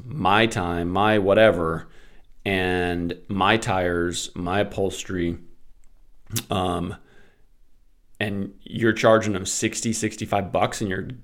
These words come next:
not even giving me thirty? Like, what's going on here? Um, so anyway, I did Lyft, and why was I talking about doing Lyft? Ay, ay, ay. I need another cup of coffee, but it's upstairs,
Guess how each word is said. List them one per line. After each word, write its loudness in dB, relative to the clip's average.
not 0
even -2
giving 2
me -2
thirty? 0
Like, -6
what's -2
going -2
on -6
here? -14
Um, -6
so 0
anyway, 4
I 4
did 0
Lyft, -2
and -10
why -6
was -6
I -8
talking -10
about -10
doing -12
Lyft? -12
Ay, -14
ay, -14
ay. -12
I -14
need -8
another -10
cup -12
of -18
coffee, -4
but -6
it's -10
upstairs, -4